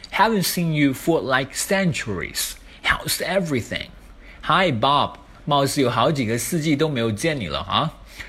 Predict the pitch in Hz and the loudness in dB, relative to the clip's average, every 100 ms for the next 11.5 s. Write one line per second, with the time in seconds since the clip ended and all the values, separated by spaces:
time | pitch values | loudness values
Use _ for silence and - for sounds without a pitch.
0 | - - 117 120 196 - - - - - | -8 -2 0 2 2 0 -10 -20 -20 -20
1 | - - - - - - 196 208 190 175 | -20 -20 -20 -20 -8 2 4 4 2 0
2 | 147 - 233 - - - - - - - | -2 2 4 4 0 -10 -20 -20 -20 -4
3 | 104 123 143 101 104 147 - - - - | 0 2 4 4 4 2 -2 -14 -20 -18
4 | - - 117 120 - 196 196 - 165 156 | -18 -4 -2 0 2 2 0 -2 -2 -2
5 | - 170 202 143 - 135 175 156 78 64 | 0 0 0 -2 -2 -4 -2 -2 -4 -8
6 | - - 117 135 - 151 165 139 160 151 | -14 -6 -2 0 0 -2 -2 0 0 0
7 | 62 - - - - - - - 101 101 | -4 -10 -18 -20 -20 -20 -18 -6 -4 0
8 | 170 156 139 135 95 - 160 175 - 170 | 0 2 2 2 0 0 -2 -2 -2 -4
9 | - - 139 135 147 131 113 101 73 76 | -6 -2 0 0 0 -2 -2 -4 -4 0
10 | 85 151 - - - - - - - - | 4 2 0 -12 -20 -20 -20 -20 -18 -2
11 | 143 170 143 113 | 2 2 2 -2